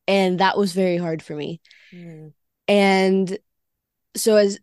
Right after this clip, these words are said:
Speaker 1: so once we could, you know, start have, start having large gatherings again when it, you know, was safe to do so, that was just a, life-changing. I, I thought at first, my first two years, that I just didn't like the U K,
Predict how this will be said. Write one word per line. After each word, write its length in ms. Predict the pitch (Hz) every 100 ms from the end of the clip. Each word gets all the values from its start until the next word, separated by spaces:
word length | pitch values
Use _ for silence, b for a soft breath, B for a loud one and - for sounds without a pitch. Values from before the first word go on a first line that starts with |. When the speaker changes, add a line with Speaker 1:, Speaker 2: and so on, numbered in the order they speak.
| -
Speaker 1:
so 180 | 214 214
once 340 | 214 240 -
we 100 | 240
could, 240 | 220 190
you 100 | 202 196
know, 100 | 170
start 300 | - 214 208
have, 500 | 190 190 190 180 180 _
start 220 | - 220 202
having 340 | 185 185 170 -
large 280 | 202 196 170
gatherings 540 | 196 208 202 180 165
again 500 | 165 156 160 202 196
when 140 | 180 180
it, 140 | 165
you 140 | - 185
know, 120 | 165
was 140 | 170
safe 260 | - 185 -
to 100 | 165
do 180 | 160 202
so, 380 | - 160 156 170 b b b
that 400 | 180 196 202 - _ _ _ -
was 300 | 190 180 156
just 420 | 190 180 - - _ _ _ _ -
a, 120 | 180
life-changing. 920 | 175 - 160 170 240 - 165 139 156 165
I, 540 | 170 170 175 170 170 170 _ _
I 220 | 175 202
thought 480 | 233 208 190 185 - 214
at 180 | 185 165
first, 400 | - 220 202 -
my 120 | 180
first 260 | 175 214 -
two 80 | 196
years, 260 | 165 165
that 120 | 175 170
I 80 |
just 200 | 180 180 190
didn't 180 | 175
like 220 | 185 170 -
the 80 |
U 140 | 180 170
K, 380 | - 170 196